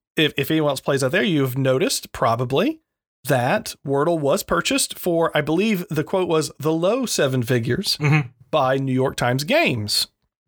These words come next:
Speaker 1: and is now
Speaker 2: Yes.
Speaker 1: available there. And if you follow Wordle Twitter, I suppose,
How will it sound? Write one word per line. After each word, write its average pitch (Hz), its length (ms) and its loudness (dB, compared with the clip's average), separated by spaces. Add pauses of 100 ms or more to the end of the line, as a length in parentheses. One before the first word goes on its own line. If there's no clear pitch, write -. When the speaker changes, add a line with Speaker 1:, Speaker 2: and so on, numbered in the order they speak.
(240)
Speaker 1:
and 131 100 0
is 127 60 0
now 127 180 2
Speaker 2:
Yes. 123 160 4
Speaker 1:
available 131 240 2
there. 135 420 0 (960)
And 196 120 0
if 208 160 0
you 220 120 0
follow 285 960 0 (600)
Wordle 190 540 0
Twitter, 175 540 0 (180)
I 143 80 2
suppose, 156 680 -2